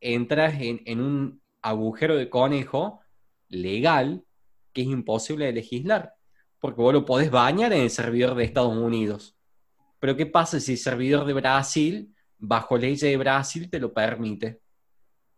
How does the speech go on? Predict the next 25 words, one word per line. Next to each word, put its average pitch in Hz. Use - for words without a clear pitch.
¿Y 123
qué 143
pasa 147
si 135
de, 123
de 123
golpe 175
todo 143
el 147
mundo 160
migra 151
a 127
servidores 123
de, 120
de 120
Namibia, 151
porque 117
Namibia 131
no 131
tiene 127
ninguna 123
constitución 131
y 117
vale 113
todo? 98